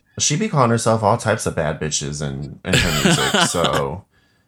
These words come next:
Speaker 1: you know, there's really no, like, unless your name is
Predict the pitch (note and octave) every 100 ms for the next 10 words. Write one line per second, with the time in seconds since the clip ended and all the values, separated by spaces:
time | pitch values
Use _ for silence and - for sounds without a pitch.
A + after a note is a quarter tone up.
0 | _ A2 F2+ D#2+ F2 A2+ B2+ D#3+ E3 C#3
1 | B2 B2 A#2+ A#2 G2 F#2+ G2+ B2 C3 -
2 | A#2+ A#2 A#2 A#2 G2+ G2 F2 - -